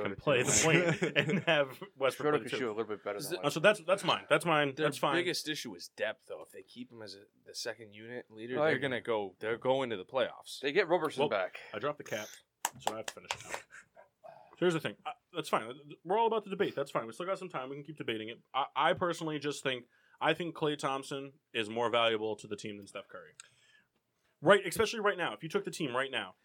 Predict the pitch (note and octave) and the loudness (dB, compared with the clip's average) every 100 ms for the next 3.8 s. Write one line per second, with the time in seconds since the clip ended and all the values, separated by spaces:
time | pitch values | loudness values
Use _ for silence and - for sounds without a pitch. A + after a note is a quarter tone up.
0 | _ _ - B2+ - G3 G3+ - D#3 A2+ | _ _ -8 -6 0 2 2 2 0 0
1 | - E3+ - G#3+ G3+ F#3 E3+ D3+ - D3+ | -4 -6 -2 0 0 0 2 0 0 0
2 | C3+ A#2+ - - - D3 D3+ C#3+ C#3 A#2+ | 0 -2 -8 -6 2 4 4 2 0 -4
3 | F#2+ F#2+ C#3 D3 C#3 A#2+ A#2 | -6 -8 -6 -6 -8 -6 0